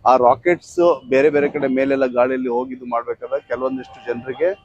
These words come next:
ಅದು ಹಿಟ್ ಆಗಿದ್ದಿದೆ. ಅದ್ರಲ್ಲಿ ನಮ್, ಮುಖ್ಯವಾಗಿ ನಮ್ಮ ಡ್ಯೂಟಿಯಲ್ಲಿ ಇರುವಂತ ನಮ್ಮ ಸಿಬ್ಬಂದಿ ಜಾಕೀರ್ ಇದ್ರು,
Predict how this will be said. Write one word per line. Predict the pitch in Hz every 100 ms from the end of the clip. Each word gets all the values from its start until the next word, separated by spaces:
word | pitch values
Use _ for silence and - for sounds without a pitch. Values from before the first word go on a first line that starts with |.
| _ _ _
ಅದು | 123 143 151
ಹಿಟ್ | 131 135 -
ಆಗಿದ್ದಿದೆ. | 123 123 117 113
ಅದ್ರಲ್ಲಿ | 131 117 135 139 143
ನಮ್, | 135 127 135
ಮುಖ್ಯವಾಗಿ | 127 - 156 143 147 143
ನಮ್ಮ | 131 139 139
ಡ್ಯೂಟಿಯಲ್ಲಿ | 131 131 143 147 147
ಇರುವಂತ | 139 135 135
ನಮ್ಮ | 135 135
ಸಿಬ್ಬಂದಿ | 131 - 123 139 135
ಜಾಕೀರ್ | 117 117 127 147 135
ಇದ್ರು, | 123 127